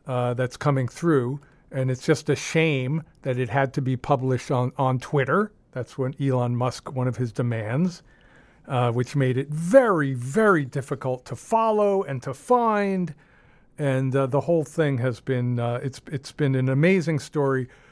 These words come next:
but incredibly difficult to follow it all, to the point that I, I only followed it, I think, for the first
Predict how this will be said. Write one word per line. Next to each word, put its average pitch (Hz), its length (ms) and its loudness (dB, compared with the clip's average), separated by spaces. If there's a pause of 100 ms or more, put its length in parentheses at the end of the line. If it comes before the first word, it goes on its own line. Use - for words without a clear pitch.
(140)
but 151 160 2
incredibly 151 1120 0 (440)
difficult 139 640 0 (400)
to 151 100 0
follow 123 500 2
it 113 100 -6
all, 107 260 -10
to 135 100 -8
the 120 80 -4
point 131 280 0
that 127 160 -2
I, 135 160 2
I 147 180 2
only 151 220 2
followed 135 380 0
it, 123 120 -4
I 123 100 -2
think, 123 240 -4
for 127 120 -6
the 120 100 -4
first 123 400 -6